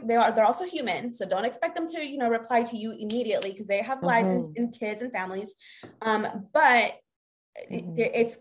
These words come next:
Speaker 1: communicating with them is a little bit easier than the traditional therapy I was doing before, where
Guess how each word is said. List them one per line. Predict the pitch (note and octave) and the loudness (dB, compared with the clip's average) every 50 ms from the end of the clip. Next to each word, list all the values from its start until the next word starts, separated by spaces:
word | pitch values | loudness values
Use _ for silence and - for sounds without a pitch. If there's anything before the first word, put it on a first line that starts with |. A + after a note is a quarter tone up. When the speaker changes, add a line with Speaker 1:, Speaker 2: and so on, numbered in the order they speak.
| _ | _
Speaker 1:
communicating | - D#4+ C#4+ C4 C#4 D4+ C#4+ - D4 B3+ A3+ B3 A#3+ | -4 -2 0 0 0 -2 -4 -4 -4 -2 0 2 2
with | A3+ A3 A3+ | 0 2 0
them | A3+ A3+ A3 | 0 0 0
is | G#3+ G#3+ | -2 -2
a | |
little | G3 G#3+ G#3+ G#3+ | -2 -2 -2 -2
bit | A3 G#3+ - | -2 -4 -4
easier | - F#3+ G3+ G#3 A#3 A#3+ B3+ B3+ C#4+ - - - - - _ - | -8 -10 -4 2 4 6 6 6 4 0 -6 -14 -20 -20 _ -2
than | F#3 A3+ A#3+ A#3+ | 2 4 4 4
the | G#3+ | 2
traditional | - - A#3+ F#3+ A3 G#3+ - G3 F3+ G3 | 0 -4 -6 -8 -6 -4 -2 -2 -2 -2
therapy | G#3+ F#3 F#3+ G3 G3 A3 G#3+ | -2 -2 -2 -2 -2 -2 -2
I | G3+ | -2
was | F#3+ G3+ G3+ | -2 -2 -4
doing | - G#3 G3+ G3+ | -4 -6 -6 -4
before, | G3+ G3+ - - - G3+ G3 G#3+ A#3 C4+ D4+ D4 - - _ _ _ | -6 -8 -10 -8 -4 2 4 6 6 4 4 0 -4 -12 _ _ _
where | - F3+ A3 G#3+ G#3 G3+ G3+ G#3 G3+ | -4 0 4 4 6 6 6 4 2